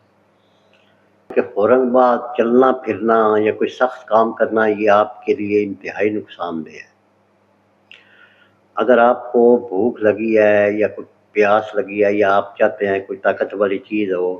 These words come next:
تو س-، بہترین چیز یہ ہے کہ آپ ایک گھنٹے بعد ہلدی اور دودھ لے سکتے ہیں،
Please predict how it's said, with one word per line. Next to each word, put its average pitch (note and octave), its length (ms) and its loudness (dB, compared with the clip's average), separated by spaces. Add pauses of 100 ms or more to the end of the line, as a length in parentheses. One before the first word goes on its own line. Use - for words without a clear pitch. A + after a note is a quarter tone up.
تو G2+ 100 -8
س-، - 200 -20 (140)
بہترین G2+ 500 -4
چیز G#2+ 280 -6
یہ G2+ 180 0
ہے F#2 180 0
کہ - 200 -12
آپ G2 300 0
ایک G#2 280 -8
گھنٹے F#2 280 -6
بعد G2 300 -2 (760)
ہلدی G#2+ 320 0
اور G#2+ 140 4
دودھ G2 320 -2
لے F2+ 200 -6
سکتے - 400 -16
ہیں، - 200 -18